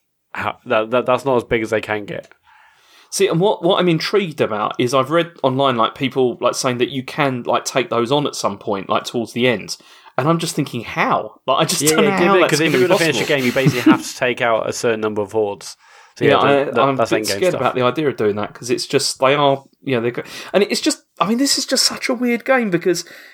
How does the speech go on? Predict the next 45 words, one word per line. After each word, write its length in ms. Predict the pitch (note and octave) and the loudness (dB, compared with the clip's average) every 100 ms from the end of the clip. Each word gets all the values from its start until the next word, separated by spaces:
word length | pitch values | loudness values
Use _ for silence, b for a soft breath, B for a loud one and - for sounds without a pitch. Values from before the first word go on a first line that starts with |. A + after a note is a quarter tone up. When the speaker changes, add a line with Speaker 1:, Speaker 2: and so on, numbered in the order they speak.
| B | B
Speaker 2:
it's 240 | - - - | 0 0 0
not 220 | G3+ - | 2 2
a 40 | F#3 | 2
great 300 | D#3 C3+ C3 | 0 0 0
game, 400 | B2+ A#2 G#2+ A2+ | 0 0 -2 -4
but 120 | - D#3 | 0 0
I 80 | |
just 200 | D#3+ F#3+ | 0 -2
can't 280 | - G3+ F#3 | -2 0 0
stop 260 | - F#3 - | 0 -4 -2
playing 280 | - A#3+ F3 | -2 -2 -2
it 120 | - | -4
for 40 | - | -4
some 220 | C3 A2+ | -4 -2
reason. 380 | A2 G#2+ G2+ - | -2 -4 -10 -4
And 220 | D#3 E3 E3 B - | -2 -2 -4 B -8
it's 220 | G#3+ - | -4 -2
also 460 | A#3+ G#3+ G#3+ G3 E3 | 0 0 2 2 0
Speaker 1:
<laughs> 40 | - | 0
Speaker 2:
ridiculously 880 | F3+ F3+ - - - F#3+ F#3 - G3 | 0 0 -4 -6 -2 0 0 0 0
long 320 | A3 F#3 B2+ | 2 0 0
as 160 | A#2+ | -2
well. 340 | G3+ G3 G#2+ - | 0 2 0 -2
Like, 260 | C#3+ D#3 D3+ B B B | 0 0 0 B B B
you 140 | - F#3 | -2 2
look 200 | G#3+ G#3+ | 2 2
at, 160 | G3 - | 0 2
I've, 220 | E3 - | -2 -2
I 40 | F3 | -2
mean, 120 | E3+ | 0
I 60 | F#3+ | 0
had 120 | F#3 | 2
a 20 | |
look 160 | E3+ E3+ | 0 0
online 320 | D3 D3+ D3 | 0 0 0
at 100 | - | 0
the, 340 | C3+ C3+ C3 _ | 0 0 -8 _
like, 180 | C#3+ C#3+ | -2 0
where 140 | C#3+ | 0
I'm 140 | C#3 C3+ | 0 0
at, 220 | D#3 - - | -2 -2 -4
and 160 | - B2+ | -2 0
I 40 | |
mean, 120 | C#3+ | 2
I'm, 100 | D#3 | 0